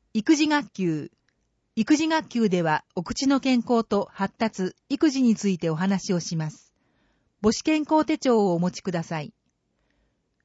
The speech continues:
九ヶ月から十ヶ月時の保護者、四日火曜、九時三十分。一歳六ヶ月から二歳児の保護者、十八日火曜、九時三十分。三歳児健康診査、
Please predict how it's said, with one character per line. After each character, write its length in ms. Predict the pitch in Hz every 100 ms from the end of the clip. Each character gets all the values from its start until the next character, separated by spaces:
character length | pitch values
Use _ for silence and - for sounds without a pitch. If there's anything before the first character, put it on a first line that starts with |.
| _
九 160 | 311 320
ヶ 140 | 320
月 240 | 294 240
か 120 | - 175
ら 120 | 170
十 140 | 190
ヶ 160 | - 285
月 240 | 311 277
時 120 | 247
の 120 | 202 160
保 100 | 170
護 140 | 180
者、 260 | - 135 - _ _ _ _ _
四 160 | 214 208
日 280 | - 240 226
火 200 | 214 220
曜、 340 | 254 180 - _ _
九 120 | - 262
時 100 | 254
三 240 | 226 214
十 120 | 202
分。 420 | - - 147 139 - _ _ _ _ _ _ _ _ _ _ _
一 120 | 302
歳 320 | - 330 277
六 180 | 196 190
ヶ 120 | 233
月 200 | 233 214
か 140 | - 160
ら 140 | 156
二 100 | 180
歳 300 | 190 294 285
児 100 | 233
の 100 | 196
保 120 | 165 175
護 120 | 185
者、 280 | 151 135 - _ _ _ _ _
十 180 | 190 277
八 280 | 233 247 233
日 320 | 226 208 196
火 180 | - 196
曜、 340 | 220 202 156 - _ _ -
九 100 | 311
時 120 | 240
三 220 | 214 214
十 140 | 196 208
分。 420 | - 151 143 - _ _ _ _ _ _ _ _ _ _ _ _ _ _
三 280 | - 311
歳 260 | 294 330 320
児 120 | 214
健 260 | 214 233 226
康 160 | 233 208
診 200 | 220 185
査、 280 | - 135